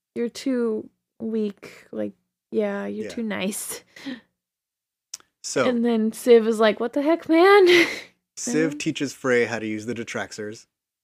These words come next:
Speaker 2: and then they, Phasma tells them to go to the nearby thing. So they go, and they, she keeps going, and she finds a station, and the droids heal her. But these droids aren't crazy.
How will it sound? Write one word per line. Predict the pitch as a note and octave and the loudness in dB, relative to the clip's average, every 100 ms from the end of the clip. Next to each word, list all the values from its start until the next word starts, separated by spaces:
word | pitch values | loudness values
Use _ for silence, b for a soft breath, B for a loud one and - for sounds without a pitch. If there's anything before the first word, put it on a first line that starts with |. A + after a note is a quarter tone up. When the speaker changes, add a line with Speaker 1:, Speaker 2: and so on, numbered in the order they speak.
| _ _ _ - | _ _ _ -14
Speaker 2:
and | A2+ | -12
then | G#2 A2 G#2+ G#2+ A2+ _ _ _ _ _ _ _ _ _ _ | -8 -8 -8 -10 -12 _ _ _ _ _ _ _ _ _ _
they, | A2+ A#2+ A2+ A2 A2+ - _ _ _ _ _ _ _ _ _ _ _ _ _ _ _ _ _ - | -10 -6 -4 -4 -8 -14 _ _ _ _ _ _ _ _ _ _ _ _ _ _ _ _ _ -10
Phasma | C3+ C#3 C3+ | -8 -6 -8
tells | - A#2+ G#2+ | -8 -8 -8
them | A2+ | -10
to | G#2 | -10
go | A#2 G#2+ | -8 -8
to | G#2 | -8
the | G#2+ | -10
nearby | G#2+ G#2 G#2+ G2+ | -10 -10 -10 -10
thing. | - A2+ A#2+ D3+ _ _ _ _ _ _ _ | -8 -8 -8 -12 _ _ _ _ _ _ _
So | - B2 | -8 -4
they | A#2 | -4
go, | A2 B2 B2+ D#3+ | 0 2 2 2
and | F3 B2+ | -2 -2
they, | A#2 A2 | 0 -2
she | - - | -2 -4
keeps | B2 D3+ - | 0 -2 0
going, | C3+ B2+ F3+ - _ _ _ _ _ _ _ - | 2 2 2 -6 _ _ _ _ _ _ _ -8
and | A#2+ A#2 A2 G#2 | -2 -2 -2 -4
she | - | -4
finds | B2 - A#2+ B2+ | -4 0 0 0
a | A#2 | -2
station, | - B2+ B2 E3+ F#3 | -2 -2 -2 -2 -6
and | C3 A2 | -8 -8
the | |
droids | G2+ B2 A#2 | 0 2 2
heal | - A#2+ | -2 -6
her. | F#2+ E2+ - | -8 -8 -6
But | A#2+ | 0
these | C3+ | 0
droids | A2+ B2+ A2+ | 4 2 4
aren't | G#2+ | 0
crazy. | - A2+ F#2 | 0 -2 -4